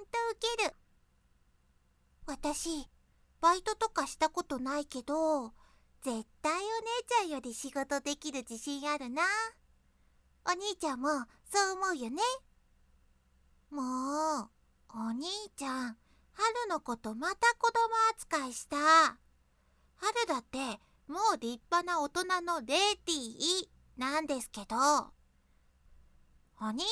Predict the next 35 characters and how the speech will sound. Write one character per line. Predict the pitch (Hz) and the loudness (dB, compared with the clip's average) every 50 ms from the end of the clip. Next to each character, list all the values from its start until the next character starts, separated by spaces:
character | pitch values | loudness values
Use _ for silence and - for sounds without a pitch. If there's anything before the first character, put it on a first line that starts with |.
| 480 - - | -4 -4 -6
ち | 262 | -10
ゃ | 220 | -8
ん、 | 214 226 294 359 370 - - - - - - - - | -4 0 0 0 -2 -4 -10 -20 -20 -20 -18 -10 -4
本 | - 427 466 | -2 -2 0
当 | - 508 480 | 2 0 0
に | 480 480 453 | 0 2 2
悪 | 440 427 415 453 480 466 | 2 2 2 2 0 0
い | - | -2
と | 349 247 208 | -2 -6 -6
思 | 208 220 277 | -4 0 2
っ | 392 480 - | 2 2 2
て | 554 466 262 | 0 0 0
る？ | 226 202 202 208 269 359 381 - - - _ _ _ _ _ _ _ _ _ _ _ _ _ _ _ _ | -4 -8 -6 -4 -4 -4 -4 -6 -12 -20 _ _ _ _ _ _ _ _ _ _ _ _ _ _ _ _
ふ | - - | -2 2
ー | 427 381 339 320 294 269 254 254 262 269 277 277 294 302 311 320 330 339 349 370 381 | 2 4 4 2 2 0 -2 -2 -2 -4 -4 -2 -2 -2 -4 -4 -4 -6 -6 -8 -10
ん。 | 392 _ _ _ _ _ _ _ _ _ _ _ _ _ _ _ _ _ _ _ _ - | -14 _ _ _ _ _ _ _ _ _ _ _ _ _ _ _ _ _ _ _ _ 4
じ | 415 | 8
ゃ | 440 427 403 359 | 8 8 8 4
あ、 | - _ _ _ _ _ - 440 453 427 | -2 _ _ _ _ _ 4 6 6 6
春 | 415 403 339 | 6 2 0
の | 277 226 214 | 0 -2 -2
お | 214 | -2
願 | 208 220 233 226 247 233 | -2 -4 -2 -2 -2 -2
い | 233 226 | -4 -4
聞 | - 294 311 311 | -6 -6 -6 -8
い | |
て。 | - - - 370 415 466 494 508 - _ _ _ _ _ _ _ _ _ _ _ _ _ _ _ _ _ _ _ _ _ _ _ _ _ _ _ _ _ _ _ _ _ _ - | -4 0 4 4 6 6 4 2 -4 _ _ _ _ _ _ _ _ _ _ _ _ _ _ _ _ _ _ _ _ _ _ _ _ _ _ _ _ _ _ _ _ _ _ -6
え、 | 381 392 403 392 - - - - - _ _ _ _ - 427 453 453 427 | -6 -6 -6 -8 -12 -18 -20 -20 -20 _ _ _ _ -4 0 2 2 2
い | 392 | 2
い | 349 | 2
の？ | 269 240 247 269 | 0 0 2 2
や | 330 370 | 2 2
っ | 359 - _ _ _ - - _ _ - 440 466 440 427 - - 523 523 539 523 440 | 2 0 _ _ _ -20 -20 _ _ 4 4 4 4 4 4 6 6 8 8 6 6
た！ | 294 240 - _ _ _ _ _ _ _ _ - _ _ - 453 415 | 4 2 -4 _ _ _ _ _ _ _ _ -20 _ _ -2 0 0
今、 | 381 392 381 370 330 | 0 0 0 -2 -2